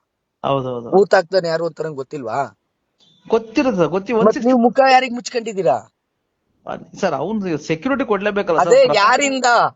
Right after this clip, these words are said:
Speaker 1: ಇವಾಗ ಧರ್ಮಸ್ಥಳದ
Speaker 2: ನನ್ನಿಂದ
Speaker 1: ವಿಷಯ-
Speaker 2: ಆದ್ರೆ, ನನ್ನಿಂದ ಅನ್ನೋದಾದ್ರೆ ನನಗ್ ನೀವ್ ಯಾರು ಅಂತ ನಂಗ್ ಮೊದ್ಲೇ ಗೊತ್ತು.
Speaker 1: ಹಾ, ಹಾ, ಹಾ, ಹಾ.
Speaker 2: ನಾನ್ ಕೇಳ್ತಾ ಇರೋದು ಯಾರಿಂದ ಮುಖ ಮುಚ್ಕೊಂಡಿದ್ದೀರಾ ಅಂತ.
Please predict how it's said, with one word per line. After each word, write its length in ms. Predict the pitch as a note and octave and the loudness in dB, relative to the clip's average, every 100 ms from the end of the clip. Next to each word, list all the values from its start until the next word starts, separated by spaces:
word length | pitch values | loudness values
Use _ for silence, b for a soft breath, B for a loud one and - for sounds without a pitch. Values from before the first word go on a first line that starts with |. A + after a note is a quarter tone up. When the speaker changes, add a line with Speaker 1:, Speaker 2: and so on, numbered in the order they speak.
| _ _ _ _ _ _ _ _ _ _ _ _ _ - | _ _ _ _ _ _ _ _ _ _ _ _ _ -8
Speaker 1:
ಇವಾಗ 300 | C#3 C3 C3 | -4 -2 -2
ಧರ್ಮಸ್ಥಳದ 540 | B2+ D#3 F#3+ - G3 | -2 -2 -4 -4 0
Speaker 2:
ನನ್ನಿಂದ 320 | F#3 A3+ C#4+ | 2 2 0
Speaker 1:
ವಿಷಯ- 220 | D4 C4+ A#3+ | 2 4 4
Speaker 2:
ಆದ್ರೆ, 580 | F#3+ E3+ F3+ A#3+ - _ _ _ _ - _ _ _ - | 4 4 4 2 -2 _ _ _ _ -20 _ _ _ -2
ನನ್ನಿಂದ 340 | G#3 C4+ C4+ C#4+ | 0 2 2 2
ಅನ್ನೋದಾದ್ರೆ 480 | B3+ B3 A#3 G#3+ A#3+ | 2 2 2 2 0
ನನಗ್ 240 | B3 B3+ | 0 -2
ನೀವ್ 180 | B3 A#3 | -2 2
ಯಾರು 220 | A3+ C4 | 4 4
ಅಂತ 140 | A#3+ | 2
ನಂಗ್ 200 | A#3+ A#3+ | 0 -2
ಮೊದ್ಲೇ 240 | G#3+ F3+ A#3 | -4 -2 0
ಗೊತ್ತು. 320 | G#3 - G#3 G3 _ _ _ _ _ _ | 0 -4 -8 -10 _ _ _ _ _ _
Speaker 1:
ಹಾ, 140 | E3+ D3 | -4 -4
ಹಾ, 220 | C3+ C3 | -4 -8
ಹಾ, 200 | B2 A#2 | -8 -12
ಹಾ. 460 | B2 D3 - _ _ - | -14 -18 -20 _ _ 0
Speaker 2:
ನಾನ್ 200 | D#3+ A3 | 2 2
ಕೇಳ್ತಾ 300 | A3+ G#3+ G#3+ | 0 0 -2
ಇರೋದು 160 | A3+ | -2
ಯಾರಿಂದ 420 | F#3 D#3 A3+ A#3 A3+ | 2 2 2 0 -4
ಮುಖ 220 | A3 G3 | -4 -8
ಮುಚ್ಕೊಂಡಿದ್ದೀರಾ 600 | G#3 - F#3+ E3 D3 B2 | -10 -8 -10 -8 -6 -6
ಅಂತ. 200 | C3 C#3+ | -6 -10